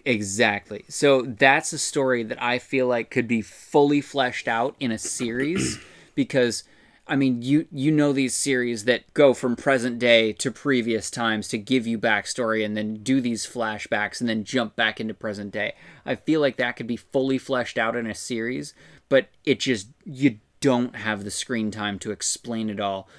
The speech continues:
So you give contextual clues, you give enough backstory to understand what's going on without explaining ad nauseum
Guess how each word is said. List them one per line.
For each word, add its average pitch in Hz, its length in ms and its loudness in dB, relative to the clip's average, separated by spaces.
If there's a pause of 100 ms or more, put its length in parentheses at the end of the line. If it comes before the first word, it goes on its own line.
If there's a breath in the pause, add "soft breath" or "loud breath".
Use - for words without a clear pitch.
(120)
So - 160 -6
you 113 160 -2
give 127 400 2
contextual 113 800 -4
clues, 110 540 -2 (200 soft breath)
you 120 140 -4
give 113 260 2
enough 117 500 0
backstory 113 640 -2
to - 160 -10
understand 123 800 -4
what's 123 160 -8
going 135 320 -4
on 135 340 -4 (320 soft breath)
without 117 460 -2
explaining 113 1000 -4
ad 107 200 -4
nauseum 101 680 -4